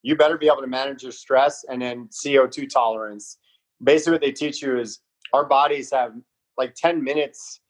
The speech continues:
of air in our red blood ce-, or excuse me, oxygen in our red blood cells. It's really us wanting to get rid of C O two that tells our brain we need to breathe. So it's actually to exhale more than it is to inhale. So they teach you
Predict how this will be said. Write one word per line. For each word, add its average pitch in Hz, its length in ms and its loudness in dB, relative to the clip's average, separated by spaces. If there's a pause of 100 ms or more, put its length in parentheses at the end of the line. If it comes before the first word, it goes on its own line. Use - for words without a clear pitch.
(160)
of 123 200 0
air 139 440 2
in 123 80 -10
our 120 140 -2
red 127 260 -2
blood 131 220 -2
ce-, - 160 -10
or 123 160 -2
excuse 113 240 -12
me, 110 100 -12
oxygen 113 640 -2
in 110 60 -12
our 110 140 -2
red 120 200 0
blood 120 200 -2
cells. 151 440 0 (280)
It's 135 240 -4
really 143 600 0 (120)
us 135 240 2
wanting 135 320 -2
to 117 80 -6
get 135 280 2
rid 135 140 -2
of 123 140 -10
C 127 240 -4
O 120 100 2
two 143 480 -4 (600)
that 127 440 2
tells 135 300 -2
our 135 80 -2
brain 131 320 -6
we 120 100 -14
need 123 180 -10
to 117 100 -14
breathe. 113 420 -4 (480)
So 131 180 0
it's 123 120 -2
actually 151 380 0
to - 240 0
exhale 131 460 0
more 120 240 -8
than 117 140 -8
it 117 100 -10
is 117 200 -10
to 113 140 -10
inhale. 104 520 -8 (500)
So - 220 -2
they 135 260 4
teach 147 400 -6
you 127 460 -2